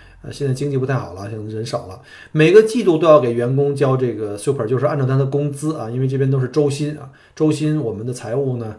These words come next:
就会帮我们去核算他们的工时啊，然后交的这个，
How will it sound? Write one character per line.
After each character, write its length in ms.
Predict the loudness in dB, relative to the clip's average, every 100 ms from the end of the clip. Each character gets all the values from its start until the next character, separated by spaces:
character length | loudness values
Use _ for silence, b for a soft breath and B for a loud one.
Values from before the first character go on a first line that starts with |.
| _
就 140 | -12
会 60 | -10
帮 220 | -6 -6
我 120 | -6
们 120 | -8
去 340 | -12 -8 -8 -8 -14
核 260 | -16 -10 -8
算 260 | -4 -4 -6
他 60 |
们 60 | -6
的 80 | -8
工 280 | -4 -2 -2
时 280 | -4 -8
啊， 220 | -8 -8 -10
然 100 | -12
后 60 |
交 180 | -6 -4
的 80 | -4
这 140 | -6 -8
个， 160 | -12